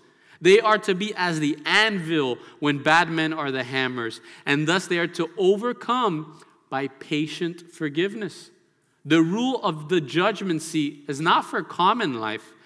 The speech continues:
but the rule of the cross and all enduring sufferer is for us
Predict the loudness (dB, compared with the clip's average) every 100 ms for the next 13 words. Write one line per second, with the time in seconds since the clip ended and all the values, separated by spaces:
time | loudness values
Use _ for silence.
0 | -20 -20 _ -4 -2 0 0 0 -2 0
1 | 2 0 -4 -8 -8 -10 -10 -4 0 2
2 | 2 -2 -10 -18 -18 -20 -16 -4 -4 -4
3 | -2 0 2 2 2 0 -6 0 2 4
4 | 2 -2 -4 -2 -2 -4 -2 -2 -6 -14
5 | -20 _ -14 -12 -6 -4 -4 -8 -14